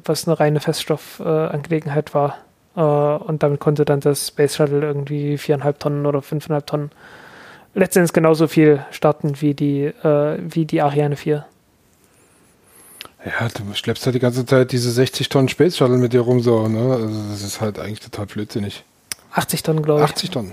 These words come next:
Speaker 1: Ich
Speaker 2: Ja,
Speaker 1: glaub, achtzig
Speaker 2: achtzig Tonnen.
Speaker 1: Tonnen und zwanzig Tonnen Treibstoff und
Speaker 2: Ja, also,
Speaker 1: drin.
Speaker 2: so Quatsch. Naja.
Speaker 1: Ja, war halt immer so.
Speaker 2: Mhm.
Speaker 1: Ähm, ja, aber, äh, Helios Oberstufe ist halt mit jedem Scheiß kompatibel, kannst du auch in eine Ariane reinpacken.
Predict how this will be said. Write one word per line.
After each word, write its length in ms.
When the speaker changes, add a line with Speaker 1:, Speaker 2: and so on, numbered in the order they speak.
Speaker 1:
Ich 100
Speaker 2:
Ja, 60
Speaker 1:
glaub, 120
achtzig 280
Speaker 2:
achtzig 40
Tonnen. 300
Speaker 1:
Tonnen 20
und 200
zwanzig 340
Tonnen 180
Treibstoff 440
und 160
Speaker 2:
Ja, 340
also, 160
Speaker 1:
drin. 120
Speaker 2:
so 160
Quatsch. 300
Naja. 260
Speaker 1:
Ja, 300
war 120
halt 160
immer 180
so. 200
Speaker 2:
Mhm. 60
Speaker 1:
Ähm, 280
ja, 200
aber, 220
äh, 360
Helios 440
Oberstufe 680
ist 140
halt 160
mit 260
jedem 220
Scheiß 280
kompatibel, 540
kannst 260
du 40
auch 180
in 100
eine 80
Ariane 460
reinpacken. 420